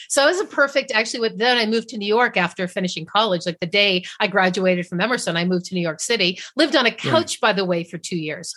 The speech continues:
Speaker 1: I lived on a couch, and I ate ramen noodles, and I waited tables,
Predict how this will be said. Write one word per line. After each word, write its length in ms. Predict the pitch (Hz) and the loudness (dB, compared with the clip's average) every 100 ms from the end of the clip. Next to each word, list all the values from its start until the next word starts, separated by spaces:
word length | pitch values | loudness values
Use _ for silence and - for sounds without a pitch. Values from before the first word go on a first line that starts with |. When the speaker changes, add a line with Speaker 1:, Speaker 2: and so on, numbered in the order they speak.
| - | 0
Speaker 1:
I 60 | |
lived 200 | 311 349 | 2 2
on 120 | 311 262 | 2 0
a 40 | |
couch, 640 | 247 175 151 - - - - | -2 -4 -4 -8 -10 -6 0
and 100 | 247 | 4
I 60 | |
ate 240 | 247 226 220 | 6 4 4
ramen 380 | 214 226 294 285 | 2 2 2 2
noodles, 520 | 226 220 208 214 - - - | 2 2 2 -2 -8 -16 -6
and 540 | 226 233 220 214 220 214 | 0 2 4 2 -2 -2
I 320 | 202 196 196 190 | 2 4 2 0
waited 420 | 175 220 330 262 | -2 -2 -2 -6
tables, 640 | 302 247 226 240 233 233 | -2 -2 -2 -4 -4 -6